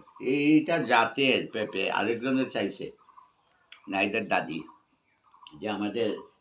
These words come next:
আপনি আমাদের সাহেব ইয়েও দিয়ে দেন এই বিচিগুলা। আল্লাহ, দেখেন, দেশে এখন প্রাকৃতিকভাবে সবাই আমরা যত, আহ, সায়েন্টিফিকভাবে যাচ্ছি, কিন্তু দেশি পেঁপে এখনও আছে।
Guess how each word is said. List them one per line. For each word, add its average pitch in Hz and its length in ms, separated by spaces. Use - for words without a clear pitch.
আপনি 104 340
আমাদের 98 520
সাহেব 98 360
ইয়েও 98 280
দিয়ে 82 220
দেন 69 240
এই 71 300
বিচিগুলা। 87 460
আল্লাহ, 78 460
দেখেন, 120 400
দেশে 120 680
এখন 151 340
প্রাকৃতিকভাবে 147 1040
সবাই 139 260
আমরা 135 280
যত, 131 240
আহ, 107 840
সায়েন্টিফিকভাবে 110 1300
যাচ্ছি, 95 360
কিন্তু 101 320
দেশি 131 400
পেঁপে 123 340
এখনও 110 340
আছে। 82 340